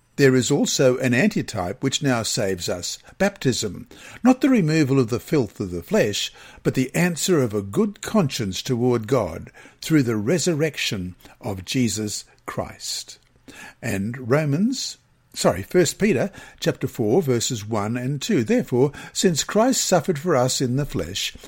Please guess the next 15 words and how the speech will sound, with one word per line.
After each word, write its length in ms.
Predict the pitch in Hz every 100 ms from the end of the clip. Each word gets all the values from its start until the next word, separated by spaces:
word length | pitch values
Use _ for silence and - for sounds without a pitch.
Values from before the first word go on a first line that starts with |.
| - -
arm 320 | 131 202 202
yourselves 480 | 202 - 190 175 147
also 440 | 220 226 - 104
with 180 | 123 -
the 100 | 143
same 380 | - 156 156 151
mind. 500 | 196 131 87 90 - - - -
For 220 | 175 135
he 260 | 139 254
who 140 | 208 196
has 120 | 156
suffered 460 | - 226 214 160 113
in 120 | 98
the 80 | 95
flesh 440 | 107 101 104 -